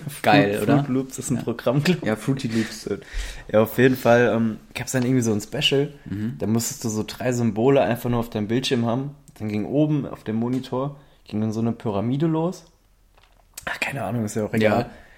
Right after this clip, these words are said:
Speaker 1: Auf jeden Fall hab ich dann einfach, ähm, nochmal einen Fuffi rausgeholt. Hab mir den dann schon mal auszahlen lassen, dass ich safe war.
Speaker 2: Ja.
Speaker 1: Hab dann noch mit meinem Rest weitergespielt, es waren irgendwie fünfundfünfzig oder so.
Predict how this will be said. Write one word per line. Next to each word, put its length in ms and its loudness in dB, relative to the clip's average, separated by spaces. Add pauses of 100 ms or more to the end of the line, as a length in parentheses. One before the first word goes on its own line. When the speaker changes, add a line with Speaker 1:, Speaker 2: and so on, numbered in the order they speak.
(160)
Speaker 1:
Auf 200 -12
jeden 160 2
Fall 160 2
hab 140 0
ich 80 -4
dann 140 -2
einfach, 520 -4
ähm, 420 -4
nochmal 200 -4
einen 60 -2
Fuffi 340 -2
rausgeholt. 680 -4 (720)
Hab 140 -10
mir 80 -6
den 120 0
dann 120 0
schon 160 -2
mal 80 2
auszahlen 480 -2
lassen, 240 -6
dass 160 -6
ich 40 -12
safe 280 -4
war. 260 -6
Speaker 2:
Ja. 320 -4 (360)
Speaker 1:
Hab 120 -16
dann 180 -2
noch 160 -2
mit 180 -4
meinem 160 -4
Rest 300 -6
weitergespielt, 640 -2
es 80 -14
waren 160 -8
irgendwie 260 -8
fünfundfünfzig 580 -8
oder 120 -6
so. 140 -6